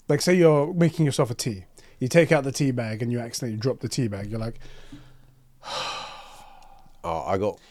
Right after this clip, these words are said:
Speaker 1: "Is that, but just a thousand of them." And it's like, "Okay,
Speaker 2: No, no,
Speaker 1: enough
Speaker 2: no.
Speaker 1: now." <laughs>
Speaker 2: Mi-, mine was actually slightly worse, which was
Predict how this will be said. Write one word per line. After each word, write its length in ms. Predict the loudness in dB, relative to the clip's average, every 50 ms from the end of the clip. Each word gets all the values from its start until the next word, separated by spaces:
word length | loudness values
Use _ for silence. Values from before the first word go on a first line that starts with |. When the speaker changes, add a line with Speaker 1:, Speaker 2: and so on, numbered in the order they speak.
| -20 -20 -10 -2
Speaker 1:
"Is 180 | 0 2 2 6
that, 360 | 8 8 8 8 6 2 2
but 120 | 2 4
just 160 | 6 6 8 8
a 80 | 8
thousand 560 | 10 12 12 12 12 12 12 12 12 12 12
of 200 | 10 8 8 6
them." 160 | 2 4 6 8
And 80 | 8
it's 120 | 10 12 12
like, 160 | 12 12 12
"Okay, 420 | 12 12 12 12 12 12 12 12 10
Speaker 2:
No, 200 | 6 6 8 10
no, 60 | 12
Speaker 1:
enough 320 | 12 12 12 12 12 12 8
Speaker 2:
no. 360 | 8 8 8 10 10 10 10
Speaker 1:
now." 0 |
<laughs> 220 | 10 10 10 10
Speaker 2:
Mi-, 60 | 10 10
mine 280 | 8 8 10 10 10
was 200 | 10 10 10 10
actually 320 | 8 8 6 6 2 2 2
slightly 520 | 6 8 8 8 8 6 2 -2 -2 -4
worse, 480 | -2 0 2 4 4 4 2 0 -2 -2
which 180 | 2 2 4
was 240 | 6 4 2 2 -2